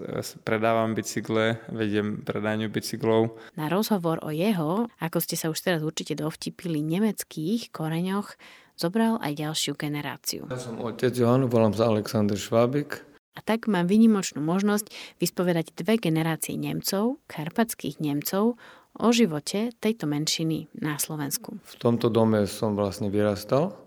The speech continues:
Speaker 3: mala. No a tento dom našej rodine pa-, patril podľa Levodského archívu, a tam je tisíc sedemsto deväťdesiat deväť.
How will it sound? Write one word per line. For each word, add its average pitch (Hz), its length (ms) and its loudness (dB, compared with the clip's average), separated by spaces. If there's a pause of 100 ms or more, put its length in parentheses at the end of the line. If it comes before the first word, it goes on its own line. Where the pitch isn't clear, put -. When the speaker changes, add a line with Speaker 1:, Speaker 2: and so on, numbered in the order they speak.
(240)
Speaker 3:
mala. 113 480 -2 (400)
No 113 160 0
a 107 160 0
tento 107 400 -2
dom 104 400 0 (160)
našej 110 340 -2
rodine 107 460 0
pa-, - 240 -12 (240)
patril 104 560 0 (400)
podľa 101 640 0
Levodského 110 480 -2
archívu, 107 720 -2 (160)
a 107 240 -10
tam 101 240 -4
je 98 80 -6
tisíc 101 240 -10
sedemsto 104 400 -4
deväťdesiat 101 400 -4
deväť. 110 400 -4